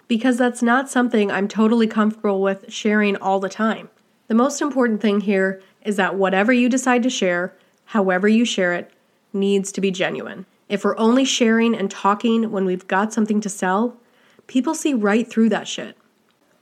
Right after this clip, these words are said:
To wrap this up, here are some easy ways that you can use to start building a personal connection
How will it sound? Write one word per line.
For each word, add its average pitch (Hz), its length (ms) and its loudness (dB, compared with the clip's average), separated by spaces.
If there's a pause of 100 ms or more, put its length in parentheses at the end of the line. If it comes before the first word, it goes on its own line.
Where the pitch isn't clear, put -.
(180)
To 233 100 0
wrap 214 240 4
this 370 180 0
up, 202 280 0 (240)
here 285 240 2
are 226 160 2
some 220 280 0
easy 269 340 4
ways 196 420 4
that 196 280 0
you 240 120 4
can 285 220 2
use 196 320 4
to 214 220 -6
start 220 400 0
building 202 380 2
a 196 100 -6
personal 277 420 -2
connection 196 580 0